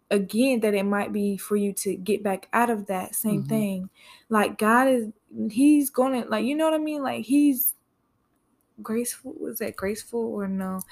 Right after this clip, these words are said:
Speaker 1: Like, like, he will save you from sin, but, like, come on, man,
Speaker 2: You
Speaker 1: you
Speaker 2: gotta
Speaker 1: gon-, yeah, if you
Speaker 2: choose,
Speaker 1: gonna
Speaker 2: 'cause that's,
Speaker 1: keep
Speaker 2: he
Speaker 1: on
Speaker 2: gives
Speaker 1: going
Speaker 2: us this
Speaker 1: back and back
Speaker 2: choice.
Speaker 1: and back and back, like, he gonna just give you up to that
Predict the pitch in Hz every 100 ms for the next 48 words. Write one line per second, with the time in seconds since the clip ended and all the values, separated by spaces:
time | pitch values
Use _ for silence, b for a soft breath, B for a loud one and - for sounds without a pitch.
0 | B B 233 220 214 208 233 220 - 294
1 | 302 254 226 - - 226 262 285 294 302
2 | 294 320 285 247 226 - 226 214 - 254
3 | 226 202 196 196 185 180 - - 202 220
4 | 247 214 208 247 339 339 202 226 302 294
5 | 254 262 247 240 240 240 - 247 240 220
6 | 214 208 208 214 220 220 214 208 214 220
7 | 214 196 - - _ _ 269 240 233 220
8 | 214 190 220 208 202 196 - 202 190 185
9 | -